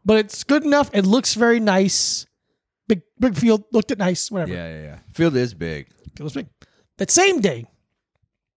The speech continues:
Speaker 1: I watched Backdraft. <laughs> Again,
Speaker 2: Dude.
Speaker 1: just looking at Netflix, you can't search ge-, genre. Uh,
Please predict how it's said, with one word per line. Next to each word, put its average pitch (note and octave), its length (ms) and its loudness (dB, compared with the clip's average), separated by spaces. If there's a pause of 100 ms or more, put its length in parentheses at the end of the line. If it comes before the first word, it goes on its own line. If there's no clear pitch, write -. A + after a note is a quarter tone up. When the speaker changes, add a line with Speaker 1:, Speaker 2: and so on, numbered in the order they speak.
(380)
Speaker 1:
I F#3 60 2
watched F#3 320 2
Backdraft. G#3 880 -2
<laughs> - 1600 -16
Again, C4+ 460 2
Speaker 2:
Dude. C3+ 400 -12 (360)
Speaker 1:
just E4+ 320 0
looking D#4 320 0
at F#4+ 100 0
Netflix, F4+ 440 -2 (180)
you C4 100 2
can't A#4 300 4
search - 500 0
ge-, B3+ 300 0
genre. B3+ 500 2
Uh, A#3 280 4